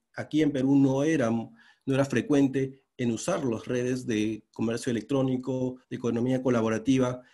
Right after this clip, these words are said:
se ha visto empujado por la necesidad a tener que usarlos. En, en ese sentido, encontramos un incremento en la demanda de estos tipos de, de servicios, tanto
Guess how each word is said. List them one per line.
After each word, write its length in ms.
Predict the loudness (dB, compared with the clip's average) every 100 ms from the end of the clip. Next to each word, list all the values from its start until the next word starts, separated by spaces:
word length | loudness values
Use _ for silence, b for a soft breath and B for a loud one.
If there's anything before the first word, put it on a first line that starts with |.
| B
se 140 | 0
ha 20 |
visto 240 | 0 2 0
empujado 580 | 2 -2 -2 0 0
por 140 | -2 -2
la 100 | 0
necesidad 600 | -2 -4 -2 0 0 -4
a 100 | -8
tener 280 | -4 -4 -2
que 80 | -6
usarlos. 520 | -4 -4 -4 -12 -14
En, 180 | -12 -12 _ _
en 100 | -8
ese 140 | -6
sentido, 600 | -4 -4 -2 -2 -2 -4 b b -8
encontramos 760 | -4 -2 0 0 0 -2 -14 2
un 180 | 4
incremento 560 | 4 4 2 2 2 0
en 80 | 0
la 100 | 0
demanda 580 | 2 4 4 4 4 0
de 80 |
estos 300 | -2 -6 -8
tipos 340 | -6 -6 -4 -2
de, 360 | 0 0 -2 b b b
de 80 | -8
servicios, 460 | -2 0 0 -2
tanto 400 | -4 -6 -6 -10